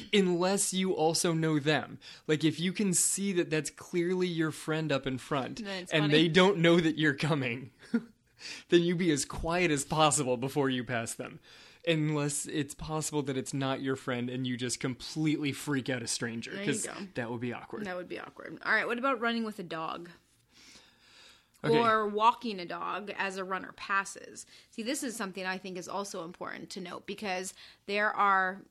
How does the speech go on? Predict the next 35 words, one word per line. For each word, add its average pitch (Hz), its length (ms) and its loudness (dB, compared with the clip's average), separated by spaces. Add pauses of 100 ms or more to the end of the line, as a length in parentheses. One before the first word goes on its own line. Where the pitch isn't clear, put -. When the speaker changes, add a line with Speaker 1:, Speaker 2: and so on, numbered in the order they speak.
Speaker 2:
you 208 100 -4
know, 180 140 -6
when, 185 200 -6
when 180 200 -6
we're 202 80 -2
out 220 260 2
running, 185 340 -4
there 180 140 -4
are 185 80 0
people 202 280 -6
out 175 240 0
walking 170 360 -6
their 208 120 -6
dogs 240 380 4
first - 280 -12
thing 170 100 -10
in 170 100 -12
the 170 60 -10
morning. 190 460 -10 (320)
And 208 180 -2
there 202 140 0
are 190 100 0
some 311 260 2
people 202 520 -2
that 180 180 0
just 185 220 -8
let 175 240 -8
their 220 100 -2
dog 226 380 2 (600)
run 208 600 -2
or 180 140 -4
walk 220 400 4
without 196 320 -2
a 285 40 -2
leash, 233 520 -6